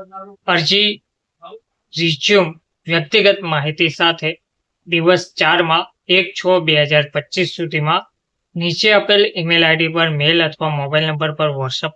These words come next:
કરવાની રહેશે. જે તે ગામના રહેવાસીને પ્રાધાન્ય આપવામાં આવશે. મેલ આઈડી છે info at the rate gyansala dot org.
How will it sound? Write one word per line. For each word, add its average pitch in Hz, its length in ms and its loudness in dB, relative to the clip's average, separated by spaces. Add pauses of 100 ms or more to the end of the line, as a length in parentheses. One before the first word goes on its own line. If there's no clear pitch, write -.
કરવાની 160 400 -4
રહેશે. 156 300 -4 (720)
જે 180 160 0
તે 196 160 4
ગામના 190 320 2
રહેવાસીને 175 600 2
પ્રાધાન્ય 156 520 -2
આપવામાં 160 420 -2
આવશે. 165 280 -4
મેલ 151 320 -2
આઈડી 156 280 2
છે 170 220 -6 (520)
info 156 320 0 (460)
at 139 100 -4
the 170 80 2
rate 160 640 -4
gyansala 151 640 0 (320)
dot 151 240 0
org. 165 480 0